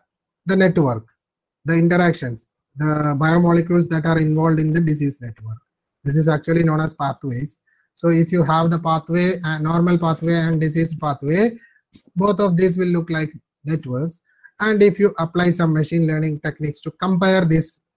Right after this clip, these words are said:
uh, network, you will get an idea why this patient, uh,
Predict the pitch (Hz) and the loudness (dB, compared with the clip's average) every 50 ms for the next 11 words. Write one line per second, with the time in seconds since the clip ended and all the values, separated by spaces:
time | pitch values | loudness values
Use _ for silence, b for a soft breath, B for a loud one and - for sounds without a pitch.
0 | _ 131 131 123 123 123 123 123 123 120 120 120 120 123 _ _ _ _ _ _ | _ -6 -4 -2 -2 -2 -2 -4 -4 -6 -8 -8 -10 -14 _ _ _ _ _ _
1 | _ _ _ _ _ - 143 135 139 175 190 - 170 143 135 131 165 180 180 - | _ _ _ _ _ -12 -6 0 2 2 4 4 2 0 0 0 -2 -2 -4 -8
2 | - _ _ _ _ _ _ _ 151 160 160 143 160 156 151 160 151 147 147 147 | -14 _ _ _ _ _ _ _ 2 2 4 4 2 2 2 0 0 2 0 2
3 | 147 143 131 123 123 139 147 156 151 156 165 165 - - 143 143 - - 160 156 | 0 0 -2 -2 -2 0 0 2 2 2 0 0 -2 -4 -4 -4 -4 -4 -4 -4
4 | 147 131 127 117 117 123 - 131 135 135 127 | -4 -4 -6 -10 -12 -14 -16 -10 -10 -10 -10